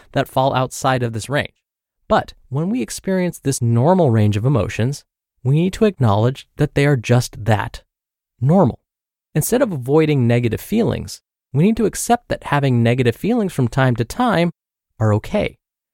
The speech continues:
And they make those moments of positivity feel just a bit sweeter. Without one, we may not fully experience the other. So, as my yoga instructor once told our class,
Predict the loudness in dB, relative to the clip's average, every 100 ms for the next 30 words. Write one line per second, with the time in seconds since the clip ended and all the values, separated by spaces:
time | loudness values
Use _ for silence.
0 | _ _ 2 4 2 2 -2 -4 0 2
1 | 2 0 -4 -6 -2 0 0 -2 0 0
2 | 0 0 -2 -2 _ _ -8 -8 -8 -6
3 | -6 -6 -2 0 0 -4 _ _ _ _
4 | _ -4 0 2 2 0 0 -2 -8 _
5 | _ -2 -2 0 -4 -6 -10 -6 -2 -2
6 | -4 -4 0 0 -2 0 0 0 -4 _
7 | _ _ _ _ -6 0 2 2 0 0
8 | 2 2 2 0 -2 -4 -6 -4 -6 -4
9 | -6 -8 -6 -4 -4 -4 -6 -6 -4 -4
10 | -8